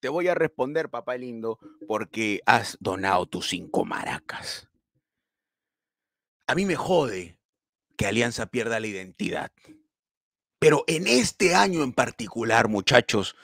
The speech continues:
y me voy a emocionar porque voy a poner Gallo Negro, hombre, ya el pincho que, que me baneen, que, que no se pueda, que me desmoneticen, hermano.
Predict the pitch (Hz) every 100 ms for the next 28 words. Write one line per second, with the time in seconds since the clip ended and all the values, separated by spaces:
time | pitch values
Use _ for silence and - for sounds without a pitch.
0 | - - - 110 117 127 160 156 123 123
1 | 135 117 110 127 113 123 123 123 113 110
2 | 107 139 92 107 95 87 113 104 98 80
3 | 82 - _ _ _ - 92 90 87 87
4 | 104 101 98 95 85 82 - _ - 85
5 | 92 98 104 98 107 104 92 82 - 90
6 | 95 90 92 92 90 85 127 101 90 87
7 | 87 90